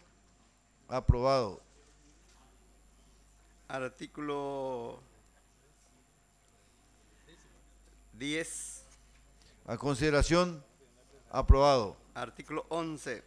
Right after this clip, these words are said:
Speaker 1: A consideración. Aprobado.
Speaker 2: Artículo doce.
Speaker 1: A consideración. Aprobado.
Speaker 2: Artículo trece.
Speaker 1: A consideración. Aprobado.
Speaker 2: Artículo catorce.
Speaker 1: A consideración.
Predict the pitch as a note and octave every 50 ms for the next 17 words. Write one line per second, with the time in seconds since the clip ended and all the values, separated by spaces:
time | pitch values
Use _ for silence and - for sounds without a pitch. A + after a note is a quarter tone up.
0 | _ _ - G#2+ - - C3+ C#3+ C3 - D3+ D3 C#3+ C3+ - D#3 E3+ F3 F3 D#3+
1 | C3+ - - - _ _ _ _ _ _ _ _ _ _ _ _ _ _ _ _
2 | _ - A#2 A#2+ - - B2+ C3 C#3 D3 D3 C3+ A#2+ G2+ - - - - - -
3 | _ _ - C3 B2+ A#2 - C#3+ C3 C#3+ C#3+ C#3+ C#3+ E3 F3 - - - C3+ A2+
4 | - - - A#2+ B2 - C#3 C#3+ C3 - - D3 C#3 C#3+ C3+ - D#3+ E3+ F3 F3
5 | E3+ D#3 C#3 - _ _ _ _ _ _ _ _ _ _ _ _ _ _ _ _
6 | _ _ _ _ _ _ - - _ _ _ _ - A#2 A#2+ - - B2+ C3 C#3+
7 | D3 C#3 B2 G#2+ E2 - - - - C#3 C3 A#2+ - - B2 C#3 C#3 C#3 - -
8 | - D#3+ E3 D#3+ - - C3 A2+ - - - B2 B2+ A#2+ - - C#3 D3+ C#3+ -
9 | - D3+ D3 C#3+ C#3 C3+ - D3+ D#3+ D#3+ D#3+ D#3 - - _ - - _ _ -
10 | A#2+ A2 - - A2+ A2 A#2+ B2 A2+ G2+ E2+ - - _ _ _ _ _ - B2+
11 | B2+ A#2+ - D#3 B2 C#3+ C#3+ C#3 - C3 - - D3+ D3+ C#3+ C#3+ - - - G#2+
12 | E2 A2 A2+ - C#3 D3+ D3+ C3 - D3+ D3+ D3 C#3+ C3 C3 - D#3 E3+ F3 F3
13 | F3 G3+